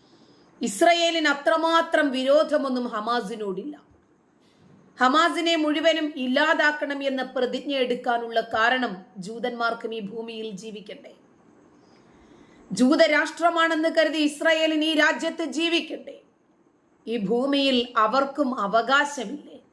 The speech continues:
സ്വന്തം നിലനിൽപ്പിനു വേണ്ടി മാത്രമാണ് ഹമാസ് ഭീകരരെ വകവരുത്താൻ ഇസ്രായേൽ തീരുമാനമെടുക്കുന്നത്. അതുകൊണ്ടാണ് നെതന്യാഹു പറഞ്ഞത്,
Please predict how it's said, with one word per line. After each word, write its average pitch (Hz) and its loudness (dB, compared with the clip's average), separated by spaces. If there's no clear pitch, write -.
സ്വന്തം 285 2
നിലനിൽപ്പിനു 254 -4
വേണ്ടി 233 0
മാത്രമാണ് 220 -2
ഹമാസ് 294 2
ഭീകരരെ 294 2
വകവരുത്താൻ 240 0
ഇസ്രായേൽ 220 -2
തീരുമാനമെടുക്കുന്നത്. 202 -10
അതുകൊണ്ടാണ് 233 2
നെതന്യാഹു 233 0
പറഞ്ഞത്, 254 2